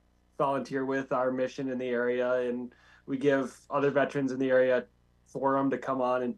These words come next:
share their stories 'cause it can be therapeutic for a lot of people to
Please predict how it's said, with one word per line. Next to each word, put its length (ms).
share 260
their 160
stories 460
'cause 220
it 160
can 140
be 140
therapeutic 680
for 240
a 60
lot 140
of 80
people 300
to 260